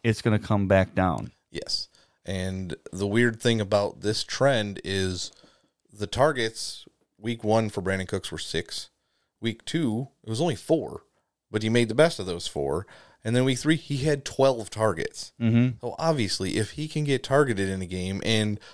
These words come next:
Speaker 2: I mentioned this on Sunday morning, uh, Denzel Ward was out
Speaker 1: Yeah.
Speaker 2: for
Speaker 1: Yep.
Speaker 2: the Browns, so that was gonna open up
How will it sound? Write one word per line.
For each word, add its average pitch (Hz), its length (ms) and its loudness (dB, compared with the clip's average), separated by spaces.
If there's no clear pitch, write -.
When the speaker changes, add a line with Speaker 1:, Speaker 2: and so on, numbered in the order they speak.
Speaker 2:
I 117 120 0
mentioned 123 380 2
this 113 160 0
on 104 160 2
Sunday 104 260 0
morning, 95 480 0
uh, 87 200 0
Denzel 110 440 4
Ward 101 220 2
was 92 280 -2
out - 380 2
Speaker 1:
Yeah. 107 200 4
Speaker 2:
for 92 540 -2
Speaker 1:
Yep. 98 180 -4
Speaker 2:
the 98 180 -6
Browns, 92 640 0
so - 140 -4
that 98 200 4
was 107 120 -6
gonna 98 200 -6
open 95 260 -2
up 90 140 -4